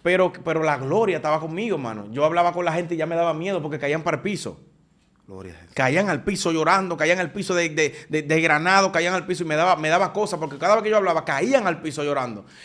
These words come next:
Speaker 1: Ellos me hablaban y cuando yo tenía que hablarles caían al piso. Yo decía, "¿Pero y qué es esto, Dios?". Yo no sabía nada de eso.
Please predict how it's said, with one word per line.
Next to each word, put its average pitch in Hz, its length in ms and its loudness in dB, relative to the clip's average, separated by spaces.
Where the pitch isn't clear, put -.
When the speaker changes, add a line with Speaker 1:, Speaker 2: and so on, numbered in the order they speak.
Speaker 1:
Ellos 208 220 4
me 240 60 4
hablaban 226 300 6
y 214 60 -2
cuando 180 220 -2
yo 190 120 2
tenía 240 220 2
que 233 80 -4
hablarles 190 360 2
caían 175 320 4
al 170 200 2
piso. 220 320 -4
Yo 190 140 2
decía, 202 280 0
"¿Pero 185 140 -4
y 156 40 -10
qué 196 100 -4
es 196 100 -6
esto, 220 320 -2
Dios?". 196 300 4
Yo 156 100 0
no 165 80 0
sabía 185 320 4
nada 185 220 4
de 226 100 4
eso. 214 240 0